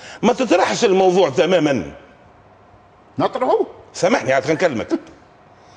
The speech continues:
Speaker 1: واصل، وصلت لتنفيذ العقد هو بيد. تاع ذلك المثال ثاني.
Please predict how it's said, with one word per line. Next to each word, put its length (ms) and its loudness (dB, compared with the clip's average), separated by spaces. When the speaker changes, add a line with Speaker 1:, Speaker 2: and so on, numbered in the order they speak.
Speaker 1:
واصل، 680 2
وصلت 500 0
لتنفيذ 920 0
العقد 360 0
هو 200 4
بيد. 200 0
تاع 100 -2
ذلك 260 -4
المثال 360 0
ثاني. 200 -2